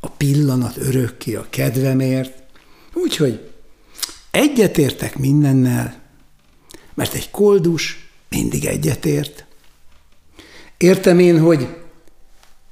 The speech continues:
érteni kevés, érezni kéne, de az nem megy. Értem én, az élet mesés. Éppen bemondta az M egy. Értem, kérded, miért pofázok túl későn és túl gyengén?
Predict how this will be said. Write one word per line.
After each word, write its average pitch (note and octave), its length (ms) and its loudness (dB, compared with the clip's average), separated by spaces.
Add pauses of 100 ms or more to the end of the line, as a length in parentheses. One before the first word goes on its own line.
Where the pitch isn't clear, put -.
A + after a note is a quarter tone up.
(500)
érteni D3+ 500 0
kevés, A2 720 -2
érezni A#2 640 2
kéne, A#2+ 360 -2
de C#3 140 2
az C#3 120 2
nem F3 220 4
megy. A2 280 -4 (460)
Értem D#3+ 460 4
én, C#3 360 4 (800)
az A#2+ 140 -4
élet C#3 400 2
mesés. - 800 -8 (100)
Éppen - 360 -6
bemondta - 440 -4
az - 180 -4 (160)
M - 40 -10
egy. - 340 -16 (1300)
Értem, G#3+ 540 -2 (160)
kérded, E3+ 640 2
miért G#3+ 480 2
pofázok C3+ 760 0
túl C#3 300 0
későn A#2 640 -4
és A#2 260 -4
túl A2+ 220 -4
gyengén? G#2+ 560 -10